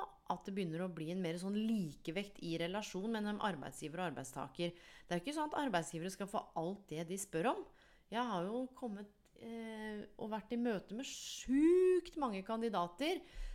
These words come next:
som har fått intervjuspørsmål som har vært langt utenfor det som er relevant. Spørsmål om økonomi, spørsmål om, eh, religion, om seksualitet, om de røyker, om de planlegger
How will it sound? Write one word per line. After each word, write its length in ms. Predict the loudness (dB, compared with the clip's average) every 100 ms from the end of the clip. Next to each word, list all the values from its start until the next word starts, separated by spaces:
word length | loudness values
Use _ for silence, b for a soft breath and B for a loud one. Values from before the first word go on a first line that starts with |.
| -6
som 140 | 0
har 80 | 0
fått 140 | 0 -2
intervjuspørsmål 600 | -2 -2 -4 -4 -2 -2 -2
som 100 | -4
har 80 |
vært 140 | -4 -2 2 8
langt 380 | 8 8 2 -2
utenfor 380 | -2 -2 0 0
det 80 | 0
som 160 | -2 -4
er 140 | -2 -2
relevant. 580 | -2 4 4 2 -4 -12
Spørsmål 440 | -8 -8 -4 -4
om 80 | -2
økonomi, 800 | -2 0 2 2 2 2 0 -2 B B -16
spørsmål 480 | -6 -6 -4 -4 -2
om, 400 | -2 -2 -2 -2
eh, 240 | 0 0 0
religion, 640 | -2 0 2 2 2 0
om 80 | -4
seksualitet, 880 | -4 -6 -2 0 0 -2 -2 -4 -2
om 80 | -2
de 140 | 0
røyker, 420 | 4 2 2 -2
om 60 | -4
de 80 | -2
planlegger 480 | 0 0 0 -2